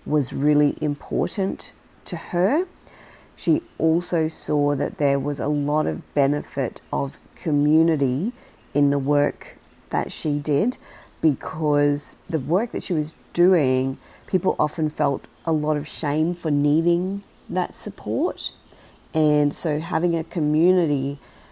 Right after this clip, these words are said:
allowed people to see that they weren't alone and that those struggles were actually quite common. Um, it allowed people to get shared wisdom.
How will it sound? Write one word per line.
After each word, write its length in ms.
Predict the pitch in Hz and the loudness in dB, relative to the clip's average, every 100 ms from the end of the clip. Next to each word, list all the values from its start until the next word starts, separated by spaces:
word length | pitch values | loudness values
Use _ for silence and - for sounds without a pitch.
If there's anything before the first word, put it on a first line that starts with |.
| - - - | -20 -10 -2
allowed 960 | 151 147 151 165 175 180 180 180 175 - - _ - - - | 0 0 0 0 0 0 0 -2 -4 -12 -20 _ -20 -20 -14
people 420 | - 165 160 160 | 2 2 2 -6
to 140 | - | -4
see 380 | 156 - - 160 | -6 -2 2 2
that 200 | 156 - | 2 0
they 120 | 151 143 | 0 0
weren't 520 | 135 139 143 160 - | 0 2 2 2 0
alone 680 | 156 151 147 139 202 254 240 - | 0 2 4 4 2 0 -2 -2
and 160 | 156 | -2
that 180 | 147 - | -2 -4
those 240 | 147 143 - | -4 -4 -6
struggles 640 | - 151 143 156 151 - | -2 -2 0 -4 -6 -4
were 160 | 151 - | -6 -4
actually 680 | - 143 - - 160 180 208 - - _ - | -8 -8 -8 -4 -2 -2 -4 -8 -20 _ -20
quite 420 | - - 151 - - | -14 0 2 2 -2
common. 640 | - - 143 156 202 285 - - - - - | -12 -4 2 2 4 2 2 -12 -20 -20 -14
Um, 200 | - 143 - | -2 -2 0
it 120 | 147 | 0
allowed 480 | 156 160 165 165 - | 2 2 2 0 -2
people 300 | 151 - 151 | -6 -4 -8
to 100 | 156 | -6
get 280 | 156 - - - - - - | -4 -4 -6 -20 -20 -20 -12
shared 580 | - - 151 143 135 131 | -8 -2 0 0 -4 2
wisdom. 640 | 151 175 - 202 233 392 | 2 2 -2 -2 2 0